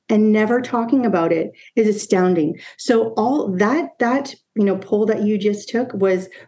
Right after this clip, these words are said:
probably one of the biggest pieces of information that I will ever have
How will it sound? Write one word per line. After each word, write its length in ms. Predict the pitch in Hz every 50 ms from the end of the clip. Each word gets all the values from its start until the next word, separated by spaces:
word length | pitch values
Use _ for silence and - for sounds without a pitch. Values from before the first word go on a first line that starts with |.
| _ -
probably 640 | - 262 302 320 262 269 277 269 262 254 240 - -
one 240 | 214 202 208 220 226
of 100 | 220 208 208 202 - 196
the 260 | 185 208 196 202 202 -
biggest 380 | - 214 202 208 233 226 233 -
pieces 260 | - 226 196 196 190
of 80 | 202 202
information 680 | 208 196 196 202 190 185 190 196 - 202 185 180 180
that 100 | 175 -
I 120 | - - 185
will 180 | 175 185 - -
ever 240 | 190 190 185 - -
have 440 | - 180 202 202 170 143 - -